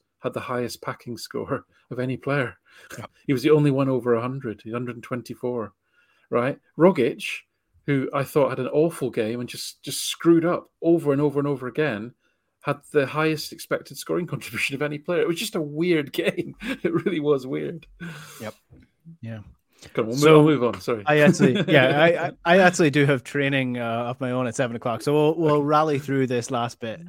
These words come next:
Speaker 3: Um, cup game this weekend against a lower level opposition. What are you doing if you're Ange Postecoglou? Are you making wholesale changes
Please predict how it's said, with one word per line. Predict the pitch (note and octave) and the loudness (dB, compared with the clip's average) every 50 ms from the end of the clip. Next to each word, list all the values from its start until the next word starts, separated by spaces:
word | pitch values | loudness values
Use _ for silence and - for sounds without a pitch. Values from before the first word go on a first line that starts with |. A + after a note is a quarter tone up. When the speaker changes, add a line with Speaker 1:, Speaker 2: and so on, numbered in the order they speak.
| F#2+ - _ _ _ - | -20 -20 _ _ _ -10
Speaker 3:
Um, | B2+ A#2+ A#2+ A#2+ A#2 A2+ A2 A2 A2 - - - _ _ _ - - _ _ _ _ _ - | -8 -6 -6 -6 -6 -6 -8 -8 -10 -12 -14 -20 _ _ _ -20 -20 _ _ _ _ _ 0
cup | E3+ E3 - | 0 0 2
game | - E3 D#3 D3+ D3 | 2 2 2 2 2
this | C#3+ D3 - - | 0 0 -2 -4
weekend | C#3+ C3+ C#3 C#3 C#3 D3 D3+ C#3 - _ - _ _ _ _ _ _ _ - - | -6 -2 -2 -2 -2 -2 -4 -8 -14 _ -20 _ _ _ _ _ _ _ -14 -12
against | B2+ A#2+ B2+ B2+ B2 A#2+ - - C3 | -8 -6 -4 -4 -4 -6 -6 -4 -4
a | A#2+ A#2+ | -2 -2
lower | A#2+ A#2+ B2+ B2+ B2 A#2+ | -2 -2 -2 -2 -2 -2
level | B2 A#2+ A#2 A#2+ A#2+ | -4 -4 -4 -2 -4
opposition. | A2+ - A2+ A#2+ B2 A#2+ - C3+ B2+ B2 B2 _ _ _ _ _ _ | -4 -4 -6 -8 -8 -6 -4 -4 -6 -6 -6 _ _ _ _ _ _
What | - B2 B2+ C3+ C#3+ D3 | -6 0 2 2 4 4
are | D3 | 4
you | C#3 C#3 C#3 C3+ C3 | 4 4 2 2 4
doing | B2+ C3 B2+ B2 A#2+ | 4 2 2 2 0
if | A#2 A2+ - | -2 -4 -4
you're | B2+ A#2+ | -4 -4
Ange | A2+ A2 A2+ A2+ - | -4 -4 -6 -6 -6
Postecoglou? | - A2+ A2+ - - - A#2 A2+ G#2+ A2+ G#2+ | -6 -6 -6 -8 -8 -10 -10 -8 -8 -8 -8
Are | G#2+ | -8
you | A2 A2 A#2 | -6 -4 -4
making | A#2+ A#2+ A2+ A2 A#2 | -4 -4 -4 -6 -6
wholesale | G#2+ A#2 A#2 A2+ - B2+ A#2+ A#2 | -6 -6 -6 -6 -6 -6 -6 -6
changes | A2+ - B2 A#2+ B2 A#2+ B2 A#2+ A#2 - - - | -6 -8 -8 -8 -6 -6 -6 -8 -8 -12 -16 -20